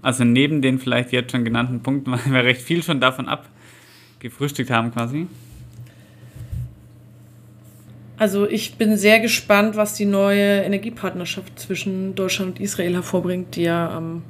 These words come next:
Speaker 2: vierundzwanzigsten März, also gestern, unterzeichnet wurde. Und ich bin da, also ich, ich glaube, dass wir halt noch sehr viel lernen werden und dass es einfach noch gar nicht so bekannt ist,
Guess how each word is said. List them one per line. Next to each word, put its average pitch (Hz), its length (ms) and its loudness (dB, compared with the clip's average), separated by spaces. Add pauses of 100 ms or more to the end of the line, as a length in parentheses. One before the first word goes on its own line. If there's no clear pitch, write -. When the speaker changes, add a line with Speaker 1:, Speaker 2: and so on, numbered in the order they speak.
(320)
Speaker 2:
vierundzwanzigsten 202 840 0 (1040)
März, 185 380 -2
also 180 260 -4
gestern, 226 500 4
unterzeichnet 196 680 0
wurde. 175 320 -2 (920)
Und 190 720 6 (380)
ich - 160 -14
bin 196 260 2
da, 185 600 6
also 170 580 0 (480)
ich, - 180 -12
ich 190 100 -10
glaube, 190 220 2
dass 190 200 0
wir 190 120 4
halt 185 120 2
noch 185 120 -2
sehr 180 180 -2
viel 170 520 0 (400)
lernen 180 420 4
werden 170 260 4
und 185 120 0
dass 175 160 -2
es 190 120 -8
einfach 175 220 -4
noch 170 120 -10
gar 175 120 -4
nicht 180 160 -4
so 170 220 -2
bekannt 180 420 -4
ist, - 300 -10